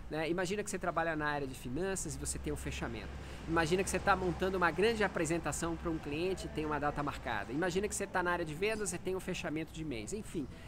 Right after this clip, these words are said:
é aquele momento onde vai chegando perto daquele prazo e a coisa vai apertando e parece que as horas não, não, não são suficientes pra o que você precisa fazer.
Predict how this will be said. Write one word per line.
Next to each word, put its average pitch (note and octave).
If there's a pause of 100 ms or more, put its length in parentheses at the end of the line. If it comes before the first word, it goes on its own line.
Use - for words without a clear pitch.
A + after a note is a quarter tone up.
(140)
é -
aquele C4
momento G3
onde F3
vai F#3+
chegando G3+
perto E3+
daquele -
prazo D#3 (720)
e F#3
a F3
coisa G#3
vai G#3
apertando A#3
e F3+
parece F#3
que G#3+
as F#3
horas F#3+
não, G#3
não, F#3+
não G3
são A3
suficientes F#3
pra -
o F3+
que -
você F3+
precisa D3
fazer. E3